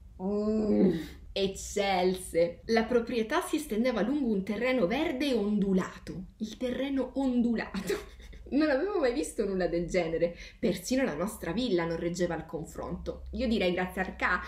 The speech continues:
cioè nel senso, <laughs> la tua villa, anche, cioè la, sta parlando della villa di quando erano ricchi, è una vill-, la villetta del mercante, qua sei in una terra fatata, forse, non so, <laughs> immagino ci sia un salto di qualità, spero.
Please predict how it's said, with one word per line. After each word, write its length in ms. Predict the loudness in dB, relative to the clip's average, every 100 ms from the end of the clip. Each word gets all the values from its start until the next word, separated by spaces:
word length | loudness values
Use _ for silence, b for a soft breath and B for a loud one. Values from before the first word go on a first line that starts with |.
| B
cioè 140 | B 0
nel 180 | 0 2
senso, 440 | 2 2 0 -2 0
<laughs> 40 |
la 160 | 4 4
tua 220 | 4 0
villa, 440 | 2 0 0 -2 0
anche, 440 | -2 -2 -6 -6
cioè 180 | -4 -2
la, 160 | -2 -4
sta 140 | -4
parlando 240 | 0 2
della 160 | 2 2
villa 180 | 0 0
di 120 | 0
quando 240 | 0 0
erano 220 | 2 2 2
ricchi, 420 | 0 -2 -4 -2
è 100 | 0
una 140 | 0
vill-, 200 | 2 2
la 120 | 2
villetta 380 | 4 2 0 -2
del 160 | -2 -2
mercante, 680 | -4 -2 -2 -2 -2 -4 -6 B B
qua 160 | 0
sei 100 | 2
in 60 | 0
una 140 | 0
terra 240 | 0 0 0
fatata, 480 | -2 0 0 0 -4
forse, 480 | -4 -4 -6 -10 -6
non 180 | 2 4
so, 180 | 4 0 -2 0
<laughs> 120 | 2
immagino 420 | 4 4 2 2 0
ci 80 |
sia 140 | 0 0
un 100 | -2
salto 320 | -2 -4 -4
di 140 | -4
qualità, 520 | 0 -2 0 0 0 -4
spero. 520 | -4 0 4 2